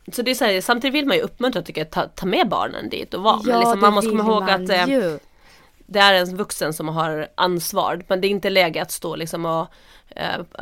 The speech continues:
Speaker 1: hålla på med mobilen eller prata och titta i, prata i något samt-, alltså något sånt, utan då är man där och liksom är,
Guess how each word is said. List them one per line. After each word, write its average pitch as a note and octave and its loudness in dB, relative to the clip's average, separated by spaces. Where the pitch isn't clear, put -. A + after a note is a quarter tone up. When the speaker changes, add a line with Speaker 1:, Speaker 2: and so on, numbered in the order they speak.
Speaker 1:
hålla F3 -2
på F3+ -6
med E3 0
mobilen E3+ 0
eller - -10
prata E3 -6
och D#3+ -10
titta E3 -8
i, D#3+ -2
prata E3 -4
i - -4
något D#3+ -4
samt-, D#3+ -6
alltså F3+ -4
något E3 -4
sånt, E3+ -4
utan E3+ -4
då F#3 4
är E3 4
man D#3+ -2
där E3+ -2
och E2+ -8
liksom - -10
är, C3+ 0